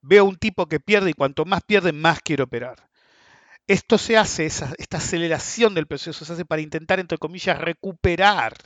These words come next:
Ahora tienen en contra las mismas boludeces del principio, las fantasías, combinadas con la dura realidad de pérdidas efectivas que salen de su propia ignorancia y quieren ponerse a tiro. Empiezan con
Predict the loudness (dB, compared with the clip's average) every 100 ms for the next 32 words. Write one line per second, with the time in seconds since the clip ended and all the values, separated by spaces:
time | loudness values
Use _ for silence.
0 | _ _ _ _ _ _ _ _ 2 2
1 | 4 0 0 0 0 2 4 4 2 -2
2 | 2 6 8 6 4 2 4 4 4 2
3 | -4 -6 -8 -10 -8 -8 -8 _ _ _
4 | -8 -8 -8 -10 -10 -8 -6 -4 -6 -10
5 | -20 -20 -20 0 0 0 0 2 2 2
6 | 0 0 2 2 2 0 2 2 2 0
7 | -4 -4 -4 -6 -10 -12 -8 -4 0 0
8 | 0 -6 -16 _ _ -4 -2 -2 -2 -6
9 | -6 -12 -4 -4 -2 -4 -4 -2 2 2
10 | 0 -10 -14 -18 _ _ _ _ -14 -14
11 | -6 -4 -4 -4 -8 -8 -8 -10 -10 -10
12 | -10 _ _ _ _ _ _ -14 -6 -6
13 | -4 -8 -10 -6 -4 -4 -10